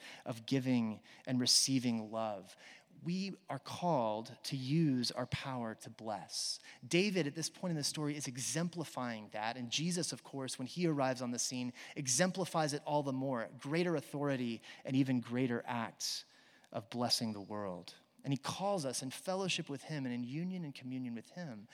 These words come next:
to enter into that same life of receiving and giving love. And this story becomes a way for us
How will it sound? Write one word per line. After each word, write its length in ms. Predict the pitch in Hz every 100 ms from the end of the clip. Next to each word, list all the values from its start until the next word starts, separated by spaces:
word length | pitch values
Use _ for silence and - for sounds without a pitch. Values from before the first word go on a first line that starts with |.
| - -
to 100 | - -
enter 300 | 185 - 220
into 360 | 170 175 170 147
that 200 | 131 -
same 460 | - 165 165 170 135
life 440 | 131 131 113 - - - -
of 160 | 117
receiving 720 | 123 - 165 165 151 139 127 123 - -
and 220 | 123 120
giving 500 | 123 117 110 104 98 -
love. 500 | 113 120 113 98 98
And 120 | 127
this 100 | 123
story 560 | - - 185 190 220 208
becomes 420 | 160 - 156 139
a 60 |
way 240 | 123 120 120
for 260 | - 113
us 560 | 110 95 - - -